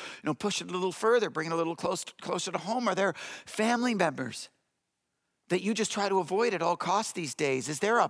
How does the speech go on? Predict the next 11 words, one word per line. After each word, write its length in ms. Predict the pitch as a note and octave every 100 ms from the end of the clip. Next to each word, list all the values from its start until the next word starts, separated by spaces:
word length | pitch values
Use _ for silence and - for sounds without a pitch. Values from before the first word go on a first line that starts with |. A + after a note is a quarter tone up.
| -
parent 460 | - - A#3+ F3+ C#3 - - - -
or 160 | F3+ F#3+
a 100 | E3
kid 320 | - B3+ F3
that 120 | E3
has 100 | D3+
caused 340 | - G3 G3
you 100 | G3
so 460 | F#3 - - C4 C4
much 320 | C4 A#3 G#3
hurt 400 | - G#3 F3 B2